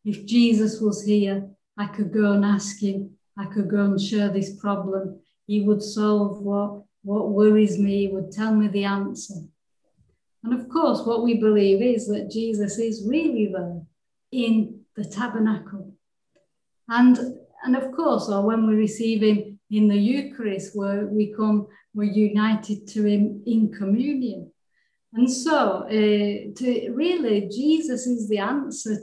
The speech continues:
to all our problems. And we can go and visit him just as if when he walked the streets of, of Galilee and he wanted, and people were asking them for healing, when they were asking for his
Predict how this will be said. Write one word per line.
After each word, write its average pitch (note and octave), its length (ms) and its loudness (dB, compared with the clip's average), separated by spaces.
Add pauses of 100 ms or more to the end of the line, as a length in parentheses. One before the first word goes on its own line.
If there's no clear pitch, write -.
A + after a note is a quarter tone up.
to G3+ 440 0
all B3 280 0
our G#3+ 160 -2
problems. F#3 800 -6 (320)
And A#3+ 220 4
we B3+ 180 -2
can B3 140 4
go A#3 180 2
and A3 240 2
visit D#4 400 -4
him G3 260 -2
just B3+ 360 -8
as A3 160 -4
if A3+ 260 -4
when G#3 180 0
he G#3 120 0
walked G3+ 500 -2
the G3 100 -8
streets - 520 -4
of, F3+ 140 -6 (280)
of G3 300 -6 (580)
Galilee G#3 640 2
and F#3+ 140 -4
he G3 100 -4
wanted, G3 460 -4
and G3+ 260 -4
people G3 340 -4
were G3 80 -2
asking G3 460 -4
them G3 320 -4 (180)
for G3 140 -12
healing, G#3 720 2
when G3 200 -2
they G3 80 -2
were F#3+ 140 -4
asking G3+ 640 -2 (200)
for G3+ 140 -4
his F#3 260 -6